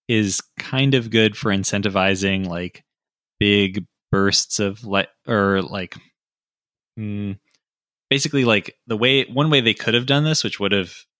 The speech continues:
made the deck, like, less fun to play, perhaps, is if it just said, like,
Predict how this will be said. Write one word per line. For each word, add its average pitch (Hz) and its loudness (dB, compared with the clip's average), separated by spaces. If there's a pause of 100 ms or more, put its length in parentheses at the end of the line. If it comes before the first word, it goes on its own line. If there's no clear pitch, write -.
(520)
made 101 -4
the 95 0 (640)
deck, 98 0
like, 90 -4
less 95 -2
fun 95 -2
to 87 -2 (100)
play, 98 0
perhaps, 117 -4 (300)
is 107 0
if 98 0
it 104 2
just 104 0
said, 98 2
like, 87 -2